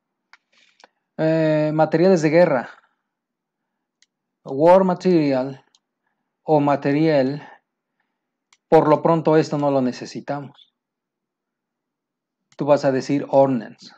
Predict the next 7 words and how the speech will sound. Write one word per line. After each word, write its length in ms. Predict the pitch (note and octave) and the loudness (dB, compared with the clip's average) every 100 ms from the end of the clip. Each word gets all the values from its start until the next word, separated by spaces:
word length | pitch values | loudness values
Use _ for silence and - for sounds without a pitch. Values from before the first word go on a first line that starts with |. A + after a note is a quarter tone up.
| _ _ | _ _
Ese 220 | - D#3+ E3 | -4 -2 -2
es 80 | |
materiales 480 | E3 C3 B2 B2 B2 | -2 -4 -4 -6 -6
de 80 | C3 | -4
guerra. 380 | E3+ D#3+ - _ _ | -4 -6 -10 _ _
Ordnance. 600 | D#3 E3 B2 G#2 - - _ _ _ _ _ _ _ _ _ _ _ _ _ _ _ _ _ _ _ _ _ _ _ _ _ | -2 -2 -2 -10 -20 -20 _ _ _ _ _ _ _ _ _ _ _ _ _ _ _ _ _ _ _ _ _ _ _ _ _
Matrícula. 800 | D#3+ D#3 A#3 G3+ F3+ A#2+ - | -2 0 0 0 -2 -2 -8